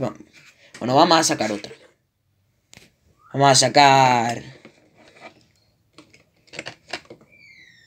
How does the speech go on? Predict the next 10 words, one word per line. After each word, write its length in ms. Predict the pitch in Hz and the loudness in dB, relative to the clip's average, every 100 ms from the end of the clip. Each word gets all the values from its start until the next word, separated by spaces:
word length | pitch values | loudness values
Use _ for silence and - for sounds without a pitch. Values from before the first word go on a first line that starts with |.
| - | -14
mi-, 240 | 90 - - | -12 -12 -14
mirad, 380 | 107 120 131 185 165 - - | -10 -2 0 0 -4 -16 -12
aquí 260 | - 131 139 | -10 -8 -4
tenemos 500 | 139 139 139 135 131 | -2 -2 -2 -4 -4
una 220 | 139 135 | -4 -2
reina 360 | 127 131 131 127 | -2 -4 -4 -6
de 100 | 127 | -6
mesor 320 | 127 - 123 | -6 -4 -2
bárbaro. 560 | 131 165 180 175 185 185 - _ _ _ _ _ _ _ _ _ _ _ _ - - _ _ _ _ _ _ - - | 0 2 2 2 -2 -8 -20 _ _ _ _ _ _ _ _ _ _ _ _ -20 -20 _ _ _ _ _ _ -20 -12
Os, 220 | - 131 | -4 -4